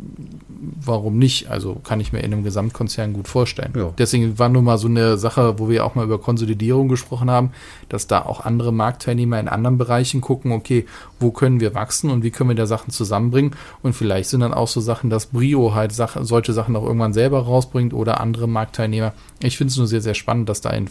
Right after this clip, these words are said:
Speaker 1: dem gesamten Markt, dass der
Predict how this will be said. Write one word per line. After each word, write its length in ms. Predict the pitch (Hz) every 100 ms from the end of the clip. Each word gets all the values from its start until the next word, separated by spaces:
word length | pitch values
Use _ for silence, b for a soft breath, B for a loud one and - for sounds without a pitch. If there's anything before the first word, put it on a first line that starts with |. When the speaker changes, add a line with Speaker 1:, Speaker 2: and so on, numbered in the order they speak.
| -
Speaker 1:
dem 120 | 107
gesamten 580 | 101 110 131 120 104 - B B B B B
Markt, 480 | 113 - - - -
dass 200 | 107 -
der 420 | 110 107 107